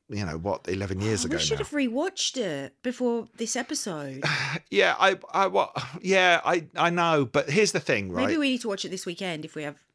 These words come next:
Speaker 2: if we are given the opportunity
Speaker 1: The
Speaker 2: of
Speaker 1: trouble
Speaker 2: free
Speaker 1: I
Speaker 2: time.
Speaker 1: find with covering this album and the next two
Speaker 2: Mm.
Speaker 1: is they're very well documented.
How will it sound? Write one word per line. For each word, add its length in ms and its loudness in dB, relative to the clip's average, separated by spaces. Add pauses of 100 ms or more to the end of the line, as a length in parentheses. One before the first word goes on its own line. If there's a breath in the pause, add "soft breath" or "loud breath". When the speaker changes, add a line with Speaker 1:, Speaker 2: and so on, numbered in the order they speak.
Speaker 2:
if 120 -10
we 120 2
are 100 0
given 480 -8 (220 loud breath)
the 80 -2
opportunity 680 -6
Speaker 1:
The 80 0
Speaker 2:
of 40 -2
Speaker 1:
trouble 280 4
Speaker 2:
free 100 4
Speaker 1:
I 60 6
Speaker 2:
time. 120 -6
Speaker 1:
find 420 0 (200)
with 320 -2 (200)
covering 440 -2
this 240 0
album 400 0
and 180 -2
the 80 -4
next 400 -4
two 280 -6 (160)
Speaker 2:
Mm. 320 -6 (280)
Speaker 1:
is 400 -2 (540)
they're 260 -2
very 540 -4
well 260 -4
documented. 800 -8